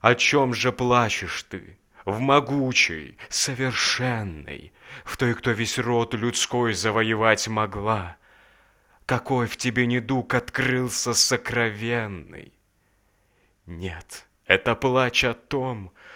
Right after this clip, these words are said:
что и она жила, и что ещё живёт,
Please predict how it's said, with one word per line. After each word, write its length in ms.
что 320
и 240
она 560
жила, 680
и 80
что 300
ещё 460
живёт, 720